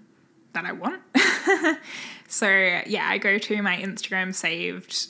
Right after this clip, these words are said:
images as well, and I'll take anything off there that's relevant. And I also go to my expanders accounts on Instagram. So most of my, like, expanders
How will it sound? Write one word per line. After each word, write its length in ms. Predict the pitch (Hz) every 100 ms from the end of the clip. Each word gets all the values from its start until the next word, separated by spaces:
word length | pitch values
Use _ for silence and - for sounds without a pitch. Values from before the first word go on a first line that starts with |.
| -
images 420 | 233 185 185 190 196
as 140 | 196
well, 180 | 180 196
and 140 | 214
I'll 120 | 180
take 260 | 180 180 175
anything 300 | 175 185 180
off 160 | - -
there 180 | 220
that's 240 | 220 214 -
relevant. 880 | 214 214 208 214 208 208 - - - - - - - - -
And 280 | 233 233 226
I 140 | 233 233
also 440 | 214 208 - 311
go 220 | 320 311
to 180 | 311 285
my 200 | 247 220
expanders 920 | 202 - - - 196 190 190 190 180
accounts 440 | 190 - 165 - -
on 80 |
Instagram. 640 | - 101 - - - 101 214
So 440 | - 190 185 190 - - - _ _ _ -
most 460 | 214 214 214 - 294
of 140 | 277
my, 240 | 254 185 190
like, 340 | 208 214 -
expanders 960 | 202 - - 175 185 214 349 - -